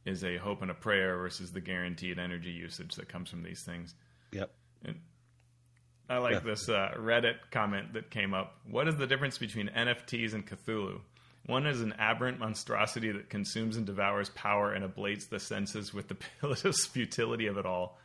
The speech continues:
Speaker 1: and the other is Cthulhu."
Speaker 2: Mm-hmm. Yep, so th-, that's a pretty strong, uh, statement there. Uh,
Speaker 1: Yeah.
Speaker 2: there's also a company called Gripnr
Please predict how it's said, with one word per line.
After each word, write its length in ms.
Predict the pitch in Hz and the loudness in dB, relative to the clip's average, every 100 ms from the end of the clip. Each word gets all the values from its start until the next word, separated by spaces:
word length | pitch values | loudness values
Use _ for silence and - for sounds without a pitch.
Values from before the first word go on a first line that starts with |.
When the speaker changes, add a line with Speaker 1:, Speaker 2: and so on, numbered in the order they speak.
| _ - | _ -2
Speaker 1:
and 100 | 110 | 2
the 60 | |
other 140 | 107 104 | 4 4
is 120 | 101 | 0
Cthulhu." 540 | 107 98 104 98 92 92 - | -6 -4 -2 -2 -4 -8 -10
Speaker 2:
Mm-hmm. 260 | 104 92 92 90 - - - - - - 156 - | -6 -4 -6 -8 -16 -20 -20 -20 -20 -8 -8 0
Yep, 160 | - 151 | 2 4
so 300 | - 131 117 | 10 12 12
th-, 200 | 110 135 | 10 8
that's 320 | 113 113 - | 10 8 8
a 120 | 113 | 4
pretty 280 | 104 117 104 | 4 4 2
strong, 540 | - - 101 101 101 104 | 2 2 4 4 2 0
uh, 180 | 95 95 | 0 2
statement 400 | - 117 113 - | 2 2 2 6
there. 260 | 143 151 - - - - - - | 6 6 0 -20 -20 -20 -12 2
Uh, 260 | 110 104 - - | 4 4 2 -2
Speaker 1:
Yeah. 180 | 339 330 | -2 4
Speaker 2:
there's 180 | 120 131 | 8 12
also 280 | 135 147 | 12 12
a 40 | 131 | 10
company 340 | 143 - 131 | 8 6 4
called 340 | 135 107 98 - | 4 2 0 0
Gripnr 680 | 90 131 - 101 92 78 | 2 2 2 -2 -2 -4